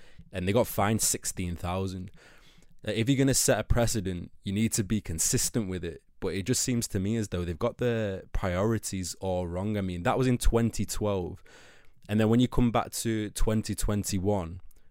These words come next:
a good il-, uh, a good nine years since that incident, you would think that an organisation like uefa and fifa, after all these reforms and all this corruption, et cetera,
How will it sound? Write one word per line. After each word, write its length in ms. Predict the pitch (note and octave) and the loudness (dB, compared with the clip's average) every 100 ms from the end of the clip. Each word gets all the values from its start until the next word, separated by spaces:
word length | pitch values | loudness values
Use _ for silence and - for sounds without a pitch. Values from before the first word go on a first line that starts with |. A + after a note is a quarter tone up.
| - - - | -20 -18 -14
a 80 | E2+ | -2
good 320 | A2+ A2+ - - | 0 0 -2 -6
il-, 200 | G#2 A2 | -4 -2
uh, 160 | G2 F#2+ | -2 -2
a 60 | F2+ | -2
good 220 | A2+ F#2+ - - - - A2+ | -2 -4 -8 -20 -20 -12 -4
nine 440 | G2 G#2+ G#2+ G2+ | 0 2 2 2
years 320 | G2 G#2 G2 | 4 4 4
since 340 | - G2 F#2+ - | 2 0 -4 -4
that 200 | F#2 F#2 | -4 -2
incident, 460 | G#2 - F#2 F2 | -2 -2 -2 -4
you 120 | F#2+ | -2
would 100 | F#2+ | 0
think 380 | - C#3+ C3+ - | 2 4 4 2
that 120 | G#2+ | -2
an 100 | F#2+ | 0
organisation 920 | G#2 G#2 G2+ G2 G2 F#2+ G2+ F#2+ - F2+ | 2 4 2 2 0 2 2 2 -2 0
like 180 | F#2 | 0
uefa 460 | F2 F2+ F#2 F#2+ - | -2 0 0 -2 -2
and 100 | F2+ | -6
fifa, 320 | - G2 F#2+ | -2 -2 -2
after 280 | F2 - F2+ | -4 -4 -2
all 100 | F2 | -2
these 180 | F2+ F2 | -2 -2
reforms 720 | F#2 F#2+ - F2+ F2+ F2+ E2+ | -2 -2 -2 -2 -2 -2 -4
and 80 | F2 | -4
all 80 | |
this 140 | F2 - | -4 -2
corruption, 580 | - F2+ F#2+ - G2 E2+ | 0 2 -2 -6 -6 -6
et 100 | - | -4
cetera, 400 | F#2 - F2+ | -6 -6 -8